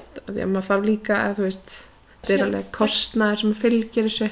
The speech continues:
Speaker 2: Já, og þannig að
Speaker 1: Startkostnaðurinn.
Speaker 2: Mhm. Nei, þannig að það selja einhverjar, þá kem-, ferðu náttúrulega aðeins tilbaka og
Speaker 1: Já.
Speaker 2: og hérna, en svo reyn-, reyndar líka þá fækkar í rauninni bleiunum sem þú þarft eftir því sem barnið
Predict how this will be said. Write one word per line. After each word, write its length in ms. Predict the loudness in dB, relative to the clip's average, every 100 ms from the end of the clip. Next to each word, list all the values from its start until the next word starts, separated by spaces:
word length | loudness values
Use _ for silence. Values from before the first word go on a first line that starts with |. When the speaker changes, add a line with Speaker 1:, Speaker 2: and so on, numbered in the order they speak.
| -4
Speaker 2:
Já, 180 | -8 -8
og 240 | -8 -12 -6
þannig 140 | -4
að 60 | 0
Speaker 1:
Startkostnaðurinn. 1400 | -2 -4 -18 -16 -14 -14 -8 -8 -4 -2 0 0 -2
Speaker 2:
Mhm. 80 | -6 -18 -20 -20
Nei, 160 | -6 0
þannig 180 | 2 0
að 60 | -2
það 80 |
selja 240 | -6 -8 -8
einhverjar, 300 | -10 -14 -14
þá 80 | -16
kem-, 180 | -16 -16
ferðu 220 | -12 -10 -10
náttúrulega 240 | -12 -12
aðeins 140 | -14 -12
tilbaka 380 | -12 -12 -12 -12
og 220 | -8 -4
Speaker 1:
Já. 140 | -4 -4 -6 -10 -14 -20 -14
Speaker 2:
og 200 | -8 -6 -6
hérna, 380 | -8 -10 -10 -12 -16 -20 -12
en 160 | -8
svo 140 | -6 -4
reyn-, 180 | -6 -6
reyndar 260 | -8 -6 -6
líka 220 | -6 -8
þá 80 | -10
fækkar 480 | -10 -14 -12 -10 -6
í 60 | -4
rauninni 240 | -4 -6
bleiunum 380 | -6 -8 -8 -8
sem 140 | -10
þú 60 | -10
þarft 400 | -8 -10 -12 -20 -20 _ -20 _ -16
eftir 260 | -14 -10 -10
því 120 | -8
sem 100 | -10
barnið 460 | -10 -14 -12 -12